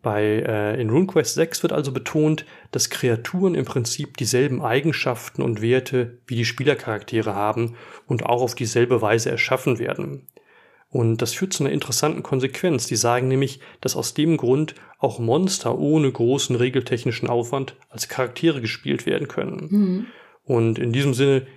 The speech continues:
Speaker 1: gibt's halt auch Hinweise im Grundregelwerk, welche Monster als Spielercharaktere taugen würden. Das sind also neben den bekannten Fantasy-Arten wie Elfen, Zwerge, Halblinge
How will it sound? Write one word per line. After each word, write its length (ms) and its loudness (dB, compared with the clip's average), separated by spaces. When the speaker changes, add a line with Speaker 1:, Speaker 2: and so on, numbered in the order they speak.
Speaker 1:
gibt's 260 -2
halt 140 2
auch 180 0
Hinweise 760 2
im 160 0
Grundregelwerk, 840 0
welche 440 2
Monster 480 0
als 160 -2
Spielercharaktere 840 -2
taugen 420 0
würden. 460 -4
Das 100 -14
sind 160 -4
also 220 0
neben 360 2
den 300 0
bekannten 520 -2
Fantasy-Arten 1000 -2
wie 380 -6
Elfen, 420 2
Zwerge, 480 0
Halblinge 560 0